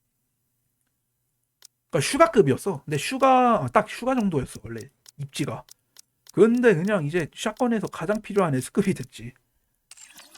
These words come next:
그러니까 일 차 기준으로 바이퍼 같은 경우는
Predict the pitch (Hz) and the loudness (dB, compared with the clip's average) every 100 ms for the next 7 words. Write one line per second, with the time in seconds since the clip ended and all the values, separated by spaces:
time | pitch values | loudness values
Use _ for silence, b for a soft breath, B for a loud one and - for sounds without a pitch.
0 | - _ _ - - 1077 _ _ _ _ | -20 _ _ -20 -20 _ _ _ _ _
1 | _ _ _ _ - - - - - - | _ _ _ _ -20 -20 -20 -20 -20 -20
2 | _ _ _ - - - _ _ _ _ | _ _ _ -20 -20 -20 _ _ _ _
3 | _ _ _ _ _ _ _ _ _ - | _ _ _ _ _ _ _ _ _ -4
4 | 143 175 269 277 - 302 226 208 208 196 | -4 0 0 0 2 2 2 -2 -2 -2
5 | 160 - - 202 202 190 170 - 143 123 | -4 -4 -2 0 0 -2 -2 -2 -4 -2
6 | 127 156 135 110 | -4 -4 -4 -6